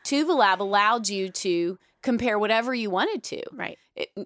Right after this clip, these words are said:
Speaker 1: sometimes it wasn't comparing your school to my school. It was comparing the number of,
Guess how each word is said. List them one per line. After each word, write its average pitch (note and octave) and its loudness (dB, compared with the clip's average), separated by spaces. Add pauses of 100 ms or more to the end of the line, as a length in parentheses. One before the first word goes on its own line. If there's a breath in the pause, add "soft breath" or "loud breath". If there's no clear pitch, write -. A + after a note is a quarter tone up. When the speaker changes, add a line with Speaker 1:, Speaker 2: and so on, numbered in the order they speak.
Speaker 1:
sometimes C#4 2
it G#3+ -2
wasn't G#3+ 2
comparing A#3 -2
your F#3 -4
school F#3+ -2
to F3+ -4
my E3 -6
school. D#3+ -8
It - -8
was F#3+ -2
comparing F#3 -6 (1300 soft breath)
the G#3+ -2
number A3+ 2
of, F#3+ 2